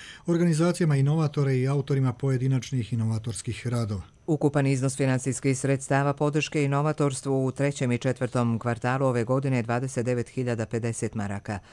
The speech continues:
Speaker 2: Šest udruženja i jedan savez inovatora dobili su jedanaest hiljada šestotina trideset maraka, dok je za pojedinačne radove inovatora obezbijeđeno sedamnaest hiljada četiristotina dvadeset maraka.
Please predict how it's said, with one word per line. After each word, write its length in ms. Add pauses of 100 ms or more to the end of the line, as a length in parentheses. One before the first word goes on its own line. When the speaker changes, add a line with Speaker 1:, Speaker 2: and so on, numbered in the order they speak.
(140)
Speaker 2:
Šest 340
udruženja 600
i 100
jedan 220
savez 340
inovatora 580
dobili 380
su 160
jedanaest 500
hiljada 400
šestotina 640
trideset 500
maraka, 440 (380)
dok 220
je 60
za 140
pojedinačne 600
radove 420
inovatora 560 (240)
obezbijeđeno 640
sedamnaest 580
hiljada 380
četiristotina 840
dvadeset 540
maraka. 460